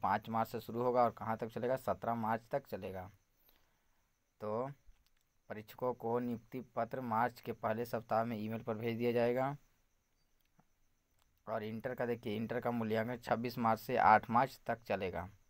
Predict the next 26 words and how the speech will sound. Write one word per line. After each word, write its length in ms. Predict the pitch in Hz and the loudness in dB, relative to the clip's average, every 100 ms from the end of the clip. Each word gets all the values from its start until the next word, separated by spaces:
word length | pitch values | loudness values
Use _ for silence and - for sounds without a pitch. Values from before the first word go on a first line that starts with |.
| _ _ _ _ _ _ _ - _ _ _ _ _ 98 | _ _ _ _ _ _ _ -20 _ _ _ _ _ -16
इसका 280 | - - | -4 -2
मतलब 400 | 117 110 110 113 | 0 2 2 6
है 300 | 113 110 131 147 _ _ _ _ _ _ _ _ - | 6 6 2 -6 _ _ _ _ _ _ _ _ -2
कि 40 | |
आप 220 | 107 104 | 0 0
लोग 160 | 120 113 | -4 -2
का 80 | 120 | -2
रिजल्ट 520 | 110 110 117 123 - - _ _ _ _ _ - - _ _ _ - | -2 4 4 4 -2 -20 _ _ _ _ _ -20 -20 _ _ _ -8
मार्च 440 | 104 107 120 - | 0 4 4 0
के 160 | - 117 | -2 -2
लास्ट 460 | 113 107 120 - 113 - | 6 8 8 6 -8 0
तक 140 | 113 - - - | 0 -2 -20 -12
जारी 280 | 110 110 110 | 0 2 2
कर 220 | - 107 | 0 0
दिया 160 | 107 95 | 2 -2
जाएगा। 360 | 90 90 92 - | 0 -2 -8 -2
आप 200 | 98 - | -2 0
लोग 140 | 117 113 | -4 0
का 100 | 110 | -2
रिजल्ट 380 | 104 110 123 | 0 0 0
जो 200 | 117 110 | -2 2
है, 280 | 107 113 143 - _ _ _ | 4 4 2 -6 _ _ _
मार्च 480 | 107 98 113 123 - | -6 0 4 4 2
के 160 | - 113 | -6 -4
लास्ट 400 | 110 110 117 - | 8 8 8 2
तक, 200 | 92 | -6